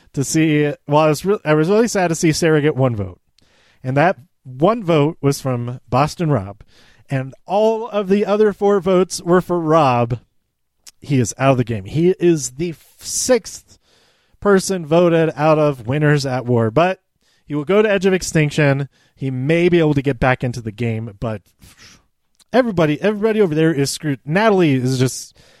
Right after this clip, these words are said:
she's gonna come back full force, and she's gonna win the game, <laughs> having come back from, from the i-, from, uh, Edge of Extinction or Extinction Island. Oh, I get to spend time with Amber now.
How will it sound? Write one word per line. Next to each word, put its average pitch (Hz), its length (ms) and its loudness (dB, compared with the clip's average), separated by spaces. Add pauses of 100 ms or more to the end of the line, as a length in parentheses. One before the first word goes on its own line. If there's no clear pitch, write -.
(160)
she's 180 240 0
gonna 185 180 2
come 139 480 -2 (140)
back 131 300 0
full 156 260 2
force, 123 560 0 (340)
and 120 300 -2
she's 123 200 0
gonna 135 160 2
win 127 500 0
the 123 80 -2
game, 107 580 -6 (200)
<laughs> - 200 -12
having 135 360 0 (240)
come 170 180 -4
back 139 280 0
from, 120 340 -6 (420)
from 123 240 0
the 113 120 2
i-, 117 380 -4
from, 107 380 -4
uh, 101 380 -6
Edge 123 160 -4
of 110 60 -4
Extinction 101 540 -14 (340)
or 170 100 4
Extinction 185 540 0
Island. 147 680 -2 (1200)
Oh, 165 140 0
I 170 100 4
get 143 200 -4
to 147 100 -10
spend 170 320 -2
time 170 260 2
with 131 300 2
Amber 147 480 0 (420)
now. 123 460 -2